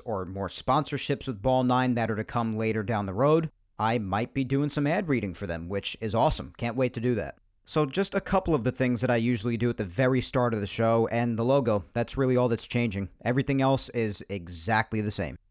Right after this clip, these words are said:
So no worries there. But again, I cannot wait for what comes next. The future is bright, and again, on behalf of me and Chris, let's kick some ass. But yeah,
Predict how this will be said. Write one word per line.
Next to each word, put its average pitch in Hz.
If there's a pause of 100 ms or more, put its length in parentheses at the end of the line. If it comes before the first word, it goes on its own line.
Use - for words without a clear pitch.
(100)
So 101
no 113
worries 101
there. 80
But 80
again, 107 (200)
I 104
cannot 131
wait 101 (200)
for 110
what 107
comes 107
next. 92 (280)
The 92
future 120
is 113
bright, 104 (160)
and 98
again, 95 (300)
on 107
behalf 107
of 110
me 127
and 131
Chris, - (360)
let's 95
kick -
some 95
ass. 76 (580)
But 117
yeah, 170